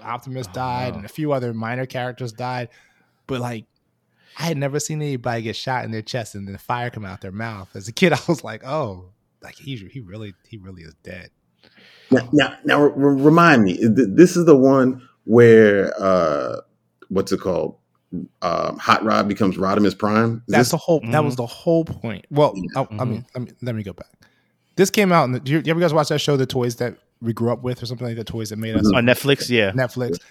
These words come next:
Speaker 1: They talk about Transformers as, like, you know, a lot of these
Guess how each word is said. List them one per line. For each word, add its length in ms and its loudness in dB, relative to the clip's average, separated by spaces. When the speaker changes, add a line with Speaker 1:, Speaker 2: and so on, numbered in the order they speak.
Speaker 1:
They 80 -6
talk 200 4
about 220 4
Transformers 720 -4
as, 220 -4
like, 260 -6
you 80 -8
know, 180 -6
a 120 -8
lot 180 0
of 40 -4
these 320 -8